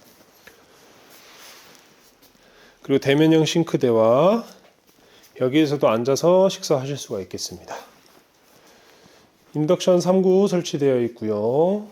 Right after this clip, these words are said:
밥솥 자리, 전자레인지 자리, 그리고 여기는 보조 싱크대와 가스레인지 이 구가 있어서 생선구이 같은 거 충분히 해 드실 수 있겠습니다. 저기 환기시키기에 넓은 창도 있고요.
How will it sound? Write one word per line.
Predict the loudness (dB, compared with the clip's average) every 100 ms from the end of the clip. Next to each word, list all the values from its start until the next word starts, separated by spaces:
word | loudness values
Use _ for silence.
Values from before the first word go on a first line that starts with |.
| -20 -20 -14
밥솥 | -12 -10 -4
자리, | 0 2 4 4 2
전자레인지 | 0 0 0 -2 -4
자리, | -6 -4 0 2 2 0 -2
그리고 | -4 -2 2 4 4
여기는 | 2 2 2 4 4 4 2 2
보조 | 0 2 0
싱크대와 | 0 -4 0 2 4 6 4 2 2
가스레인지 | 0 0 2 0 0 -2
이 | -4
구가 | -2 0 0
있어서 | 0 -2 0 0 -2 -18 -20 -18
생선구이 | -4 0 2 4 4 4 4
같은 | 2 0 -2
거 | 2 4 4 0
충분히 | -2 0 2 2
해 | 2
드실 | 0 0
수 | -2 -8
있겠습니다. | -8 -6 -6 -10 -12 -12 -12 -12
저기 | -12 -10 -8
환기시키기에 | -4 -2 -2 -4 -8 -12 -4 0 0
넓은 | 0 0 2 2 0
창도 | 0 -2 -2
있고요. | -4 -6 -10 -4 0 0 0